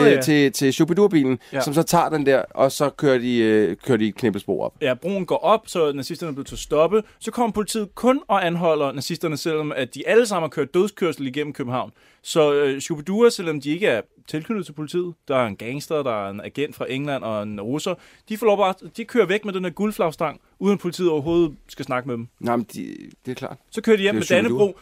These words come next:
Speaker 3: Dannebrog. Dannebrog, øh, blafrer ud af, af bagenden af bilen, og så tænker jeg, nu kommer min fanteori.
Speaker 1: Åh, for helvede.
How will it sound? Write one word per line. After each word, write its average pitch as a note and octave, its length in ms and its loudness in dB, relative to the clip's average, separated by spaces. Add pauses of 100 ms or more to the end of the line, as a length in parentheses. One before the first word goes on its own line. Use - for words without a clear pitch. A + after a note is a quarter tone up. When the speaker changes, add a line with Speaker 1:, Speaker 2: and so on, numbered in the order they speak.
(160)
Speaker 3:
Dannebrog. G3 500 -4
Dannebrog, - 0 - (220)
øh, C#3 60 -4
blafrer E3 420 -2
ud G3+ 260 -8
af, A#2 540 -4
af A#2+ 80 -10
bagenden F3+ 320 0
af D#3 60 -8
bilen, G3+ 260 -4
og - 60 -16
så A#3 120 -6
tænker A#3+ 260 -8
jeg, F3 260 -4 (640)
nu F#3+ 60 -14
kommer G3 220 -6
min F3+ 160 -4
fanteori. D#3+ 520 -6 (1200)
Speaker 1:
Åh, - 40 -20 (140)
for - 180 -20 (100)
helvede. - 160 -20